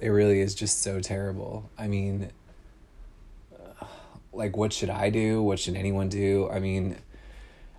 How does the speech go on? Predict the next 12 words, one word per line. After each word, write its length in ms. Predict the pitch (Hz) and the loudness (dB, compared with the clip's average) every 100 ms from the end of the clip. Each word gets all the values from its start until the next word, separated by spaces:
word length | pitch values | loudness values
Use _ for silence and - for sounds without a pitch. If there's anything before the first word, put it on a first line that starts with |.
| - | 2
I'm, 300 | 107 110 101 | 4 4 2
I'm 160 | 104 98 | 0 0
tempted 500 | - 131 120 101 90 | 0 0 4 2 2
to, 140 | 95 | -2
you 80 | 92 | 0
know, 180 | 92 92 | 0 0
just 200 | 90 95 | -2 0
move 480 | 92 95 95 87 - | 2 2 2 0 -4
to 420 | - 92 90 90 | 0 2 4 4
a 100 | 87 | 0
different 760 | 87 90 87 90 90 90 - - - | 0 -4 0 -2 0 -4 -6 -14 -14
country 800 | - 101 98 98 92 92 90 | -2 0 0 2 4 4 2